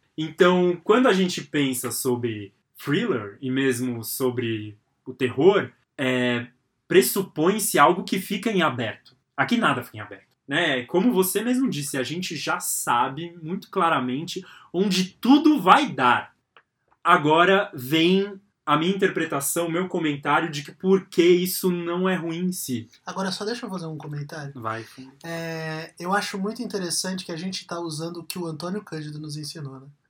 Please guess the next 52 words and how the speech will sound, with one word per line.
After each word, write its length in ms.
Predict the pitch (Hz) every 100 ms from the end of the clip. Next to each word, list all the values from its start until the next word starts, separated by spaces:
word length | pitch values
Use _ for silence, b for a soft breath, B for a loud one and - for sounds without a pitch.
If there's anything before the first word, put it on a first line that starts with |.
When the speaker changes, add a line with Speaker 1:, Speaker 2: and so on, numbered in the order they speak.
| -
Speaker 2:
Descrição, 640 | 165 156 165 160 - 185
comentário 500 | 202 190 165 156 170
e 40 |
interpretação. 560 | 180 185 185 180 180 156
Speaker 1:
Sim. 440 | 147 - - 127 113 143
Speaker 2:
<laughs> 140 | 214 190
Exatamente. 680 | 190 190 156 190 196 226 208
Speaker 1:
Exatamente. 600 | 147 170 185 165 151 - -
Speaker 2:
É 80 |
o 60 | 185
método 540 | 185 190 208 220 208
que 200 | 202 208
a 20 | 208
gente 80 |
Speaker 1:
Mas 180 | 170 175
é, 60 | 175
Speaker 2:
aprendeu. 240 | 190 202 156
Speaker 1:
é 100 | 165
engraçado, 640 | 165 190 185 165 165 147
né? 160 | 147 147
Porque 220 | - 151
quando 800 | - 165 196 185 151 135 120 104 b b -
a 60 |
gente 180 | 123 135
fala 220 | - 139
de 80 | 151
várias 260 | 160 170 -
coisas 220 | 202 185
aqui, 360 | 196 185 127 120 -
e 60 | 143
muitas 260 | 160 170
vezes 140 | 165 170
a 60 |
gente 420 | 175 185 185 190
foge 800 | 190 - - 196 185 185 139 113 _
Speaker 2:
Uhum. 240 | 180 165 165
Speaker 1:
desse, 800 | 135 131 - 135 123 113 104 101 _ _ _
né, 220 | 165 208
Speaker 2:
Que 60 | 180
é 40 |
o 60 | 202
Speaker 1:
dessa, 260 | 160 151
Speaker 2:
objetivo 380 | 139 135 208 190
mesmo 220 | 190 175 147
Speaker 1:
dessa 200 | 180 196
Speaker 2:
do, 40 |
Speaker 1:
letrinha 440 | 214 247 262 269 190
Speaker 2:
é. 40 |
Speaker 1:
mesmo, 280 | 160 151 131
né? 160 | 135 185
Speaker 2:
Uhum. 60 |
Speaker 1:
Dessa, 580 | - 190 165 160 143 123